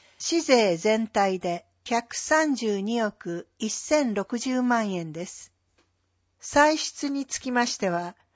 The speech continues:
新型コロナ感染症対策として、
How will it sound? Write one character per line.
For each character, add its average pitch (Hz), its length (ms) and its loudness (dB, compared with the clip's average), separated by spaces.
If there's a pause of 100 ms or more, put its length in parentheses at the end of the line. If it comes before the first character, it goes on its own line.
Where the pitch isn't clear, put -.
(180)
新 311 340 -4
型 302 260 4
コ 285 140 2
ロ 240 100 4
ナ 208 160 0
感 254 280 0
染 254 240 -2
症 233 260 2
対 226 240 4
策 - 240 -4
と 165 140 -4
し - 140 -10
て、 170 240 -6